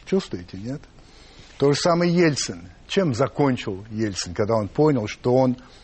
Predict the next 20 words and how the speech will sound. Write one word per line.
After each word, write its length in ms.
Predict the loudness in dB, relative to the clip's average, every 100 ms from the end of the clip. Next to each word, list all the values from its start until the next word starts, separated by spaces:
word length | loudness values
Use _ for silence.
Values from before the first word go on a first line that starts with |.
| -10
уходит 540 | -8 0 2 2 0 -4
из 120 | 0
власти 440 | 2 2 -2 -10
и 60 | -4
прощался? 760 | -2 -2 2 0 0 -6 -16 -20 -20 -20 -20 -20 -20 -20 -4
Простите 540 | -2 0 0 -2 -2
меня. 140 | -12 -14 -20 -20 -20 -20 -20 -20 -20 -20 -20 -20 -20 -20 -18 -2
Да 160 | 2
и 300 | 6 6 4
Михаил 320 | 2 2 2
Сергеевич 720 | 2 0 2 4 2 -2 -14 -18 -20 -20 -20 -20 -20 -10 0
не 140 | 0
исключение. 800 | 0 -2 -2 0 0 -2 -10 -18 -20 -20 -20 -20 -20 -4
И 120 | 0
вы 120 | 2
могли 240 | 0 0 0
сегодня 380 | 0 0 0 -2
убедиться 460 | -2 -2 -2 -4
в 60 | -6
этом 320 | -10 -16